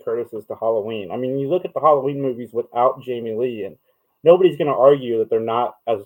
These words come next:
good as the rest. And the same thing with Scream. But we haven't seen Scream without Neve Campbell, so I can't really speak on that, but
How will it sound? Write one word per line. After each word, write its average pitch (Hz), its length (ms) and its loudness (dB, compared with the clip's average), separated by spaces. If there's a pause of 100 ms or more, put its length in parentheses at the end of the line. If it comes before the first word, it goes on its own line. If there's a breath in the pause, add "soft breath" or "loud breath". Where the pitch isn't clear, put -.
good 117 240 2
as 101 220 -2
the 104 100 -12
rest. 104 380 -2
And 110 180 -6
the 104 60 -14 (100)
same 143 180 -4
thing 135 160 -6
with 110 120 -12
Scream. 107 440 -10 (300)
But 147 140 6
we 170 100 8
haven't 208 240 6
seen 196 180 -2
Scream 185 220 0
without 147 260 4
Neve 147 220 0
Campbell, 196 380 2
so 151 120 -4
I 135 40 -2
can't - 280 -4
really 156 200 -2
speak 147 360 -10
on 131 140 -2
that, 131 240 -2
but 113 220 -2